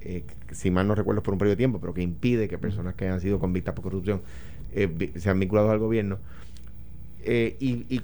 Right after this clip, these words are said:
Speaker 1: consciente de que no se, no, no es quizás, eh, la ve-, la, la medida más políticamente correcta. También quiero atender un problema de doble moral.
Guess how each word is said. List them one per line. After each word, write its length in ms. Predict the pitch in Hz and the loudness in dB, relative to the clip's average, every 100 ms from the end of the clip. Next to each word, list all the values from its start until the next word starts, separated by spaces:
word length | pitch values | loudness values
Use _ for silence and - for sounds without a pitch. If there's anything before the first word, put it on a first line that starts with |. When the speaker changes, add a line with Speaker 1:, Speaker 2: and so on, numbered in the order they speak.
| - | 2
Speaker 1:
consciente 600 | 123 120 - 151 180 214 | 4 4 4 2 4 2
de 100 | 180 | 2
que 120 | 139 | 0
no 240 | 120 120 139 | 2 2 2
se, 320 | - 139 127 | 0 0 0
no, 260 | 117 110 - | -2 -4 -2
no 320 | 113 110 117 | 0 2 4
es 240 | 123 131 - | 2 0 -4
quizás, 600 | - 104 123 113 113 - | -8 -4 0 2 0 -4
eh, 200 | - 98 92 | -2 0 2
la 220 | 95 95 | 2 2
ve-, 200 | 90 90 | 2 -2
la, 380 | 95 95 95 90 | 0 2 4 2
la 160 | - 95 | 0 0
medida 260 | 90 95 110 | 2 4 2
más 140 | 107 | 2
políticamente 640 | - 107 101 110 107 104 | 0 -2 0 0 0 0
correcta. 500 | 107 104 120 - - - - - - - | 0 0 0 -2 -6 -8 -10 -10 -8 -4
También 220 | 113 147 | 0 2
quiero 180 | 254 240 | 4 4
atender 280 | 208 196 | 4 2
un 80 | 180 | 2
problema 240 | 165 165 123 | 0 0 0
de 80 | |
doble 220 | 98 92 73 | 2 0 -2
moral. 260 | 76 - | -6 -8